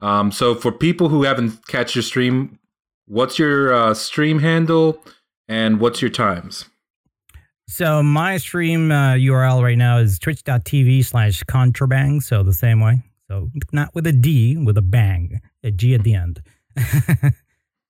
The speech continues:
Speaker 2: Um, so, um, right now I am streaming three times a week. Uh, I downgraded from about five times a week when I started. Uh,
Speaker 1: Mm-hmm.
Speaker 2: it is, uh, 'cause streaming is very addictive.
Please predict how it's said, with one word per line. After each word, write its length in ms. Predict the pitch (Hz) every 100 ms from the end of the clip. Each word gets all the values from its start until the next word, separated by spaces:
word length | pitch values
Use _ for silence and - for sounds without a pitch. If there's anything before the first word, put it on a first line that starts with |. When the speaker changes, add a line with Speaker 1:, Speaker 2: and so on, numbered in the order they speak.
| 131
Speaker 2:
Um, 380 | 127 123 123 120 - - _
so, 480 | - 175 160 151 147
um, 380 | 143 143 135 151
right 240 | 165 156 165
now 140 | 151
I 220 | 156 143
am 220 | 139 135 131
streaming 520 | - 139 131 127 120
three 240 | - 160
times 320 | 143 135 120
a 80 | 107
week. 260 | 98 135 - - - -
Uh, 380 | 104 101 98 98
I 60 | 104
downgraded 600 | 139 220 165 127 113 113
from 420 | - 120 117 110
about 340 | 107 110 107 92
five 260 | 151 160
times 220 | 123 107
a 60 | 98
week 180 | 92 92
when 80 | 95
I 100 | 90
started. 360 | - 85 95 - - _ _ _
Uh, 140 | - 92
Speaker 1:
Mm-hmm. 260 | 101 110
Speaker 2:
it 140 | 143 139
is, 380 | 180 131 101
uh, 160 | 147 117
'cause 140 | 107 135
streaming 400 | - 185 160 143
is 100 | 120
very 240 | 120 113
addictive. 520 | 104 104 95 87 -